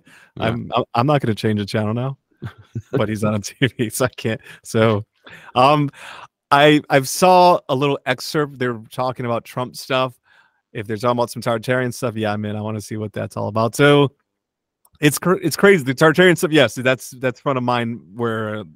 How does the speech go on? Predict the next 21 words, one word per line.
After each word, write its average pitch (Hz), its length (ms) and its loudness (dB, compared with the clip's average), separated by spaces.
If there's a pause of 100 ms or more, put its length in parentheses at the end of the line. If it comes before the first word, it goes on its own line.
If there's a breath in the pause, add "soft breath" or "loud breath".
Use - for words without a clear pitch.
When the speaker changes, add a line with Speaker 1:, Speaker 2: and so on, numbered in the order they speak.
(140)
Speaker 2:
a 110 220 -8
conspiracy 113 520 -6
I 110 40 -6
never 113 260 -2
heard 113 180 -2
of. 107 220 -4 (440 soft breath)
One 117 240 -2
that 113 100 0
I 110 60 0
thought, 110 240 -4
"Let's 214 360 -6
talk 113 280 -2
about 107 200 0
it," - 40 -2
but 107 80 -6
it's - 140 -14
funny. 107 340 -4
And 104 80 -6
now 104 220 -4
I'm 104 80 -6
like, 107 220 -6